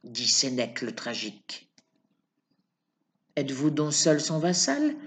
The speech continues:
à cette dame Camarde ? Aussi le suis-je, et celui-là, un tiers, un quart, Martin, Philippe.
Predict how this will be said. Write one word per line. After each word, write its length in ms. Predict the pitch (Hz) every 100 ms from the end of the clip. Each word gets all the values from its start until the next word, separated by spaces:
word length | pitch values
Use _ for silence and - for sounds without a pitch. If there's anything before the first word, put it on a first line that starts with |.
| - - - _ _
à 80 | 165
cette 380 | 156 180 165 156
dame 500 | 185 175 175 180 175
Camarde ? 760 | 196 196 269 294 302 233 269 - - _ _ _ _ _ _ _ _ _ _ - - _
Aussi 320 | 139 - 147
le 120 | 139
suis-je, 540 | 147 - - 277 - - -
et 80 | 147
celui-là, 720 | - 151 131 147 196 285 311 - - - - -
un 100 | 160
tiers, 560 | - - 311 311 277 - - _ _ - -
un 180 | 143 175
quart, 760 | 180 302 294 294 262 - - - - -
Martin, 720 | - 180 214 - - 311 311 - - - _ _ - - -
Philippe. 840 | - - 247 254 302 302 - -